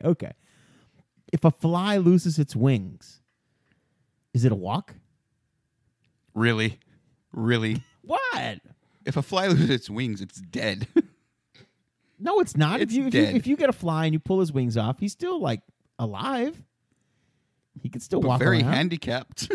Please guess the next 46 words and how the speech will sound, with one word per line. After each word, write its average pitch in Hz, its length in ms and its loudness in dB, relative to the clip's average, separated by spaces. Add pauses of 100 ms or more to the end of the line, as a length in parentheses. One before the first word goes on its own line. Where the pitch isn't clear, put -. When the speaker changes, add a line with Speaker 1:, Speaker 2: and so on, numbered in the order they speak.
(120)
Speaker 2:
<laughs> - 120 -20
Speaker 1:
Very 165 400 6
handicapped. 139 480 0
But 151 80 -2
then 202 160 2
do 196 80 2
you 196 60 6
still 196 160 2
call 190 180 -2
him 185 80 0
a 175 60 -2
fly? 214 440 -6 (440)
Speaker 2:
I've 123 140 0
never 127 200 4
looked 113 180 0
at 123 40 2
him 117 60 4
and 113 80 2
been 110 60 2
like, 107 200 -2
"Oh, 190 60 -2
look, 196 280 -4
there's 131 140 -6
a 143 40 -2
walk 156 300 -2
on - 60 2
Speaker 1:
There's 180 160 10
Speaker 2:
the 226 60 6
Speaker 1:
a - 20 4
Speaker 2:
floor." 254 160 4
Speaker 1:
walk 262 140 2
on 160 100 4
the 143 80 6
floor. 135 320 4
He's 160 200 0
walking. 151 460 -2 (1160)
I 151 60 4
mean, 160 120 8
why 156 140 6
do 214 60 6
we 214 100 4
even 185 120 0
call 180 200 -2
it - 20 0
a 131 60 -2
fly? 120 460 -8